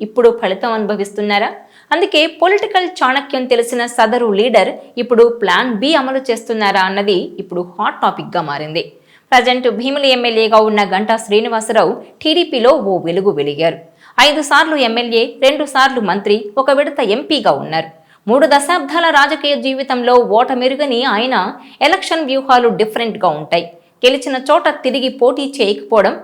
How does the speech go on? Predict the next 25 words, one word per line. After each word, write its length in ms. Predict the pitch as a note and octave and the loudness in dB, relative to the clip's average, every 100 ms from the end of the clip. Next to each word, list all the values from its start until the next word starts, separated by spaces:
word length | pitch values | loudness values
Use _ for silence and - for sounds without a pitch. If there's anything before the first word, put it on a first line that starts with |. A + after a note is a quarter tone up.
| E3+ | -6
ఆయన 220 | E3 D#3+ | -6 -6
ఆనవాయితీ. 640 | D3 D#3+ D#3 D3 C#3+ D#3+ - _ - - | -8 -8 -8 -8 -6 -8 -10 _ -10 -4
అయితే 400 | D4 B3 G#3 - | 2 2 2 0
అందుకు 300 | C4 D4+ C#4+ | -2 -2 -4
భిన్నంగా 540 | G#3+ A3+ D#4+ G#4 F4 D#4 | -4 -2 -2 0 4 4
రెండు 220 | C#4 C#4+ | 4 2
వేల 160 | C#4+ | 0
ఇరవై 380 | B3+ A3 D#4+ F#4+ | 2 2 0 0
నాలుగులో 500 | E4+ C4+ B3 A#3 B3 | 2 2 4 4 4
భీమిలి 440 | B3+ A#3+ D4 D4+ C#4+ | 4 0 -4 -2 -4
నుంచి 360 | C4 C4 E4 | -4 -2 0
రెండోసారి 600 | A3 A#3+ F4+ F4+ D#4 D4 | 0 0 -2 0 0 0
పోటీ 360 | C#4 B3 B3 A#3 | 0 -2 -2 -2
చేసి 460 | A#3 A#3 A#3 G3+ G#3+ - - | -2 2 0 0 -4 -16 0
రాష్ట్రంలోనే 680 | B3+ D4 - C#4 B3 A#3 C#4+ | 2 2 -2 0 0 0 -2
సెకండ్ 420 | C#4 B3+ C#4 C4 | -4 -4 -4 -6
హైయెస్ట్ 520 | C4 B3 D4+ D#4 - | -2 -2 -2 -6 -6
మెజారిటీతో 600 | A#3 A3+ G#3+ G#3 G#3 A3 | -2 2 2 2 -2 -2
గెలిచారు. 480 | G#3 D3+ C#3+ D#3+ D#3 - _ _ - | -2 -4 -8 -6 -6 -8 _ _ 2
ఆ 140 | G#3 D4 | 6 6
జోష్లో 480 | D4+ F4 F4 D#4 D4+ | 6 2 4 4 6
మరోసారి 640 | G#3+ A3+ D4+ D4 A#3+ B3+ | 4 2 2 4 4 4
మంత్రి 340 | D4+ G#3+ B3 D#4+ | 0 -2 -2 -2
పదవి 320 | C4 A#3+ B3+ | 0 0 0
ఆశించారాయన. 720 | E3 E3+ F3 F3 D#3 D3+ E3 | 0 -2 -10 -6 -4 -4 -6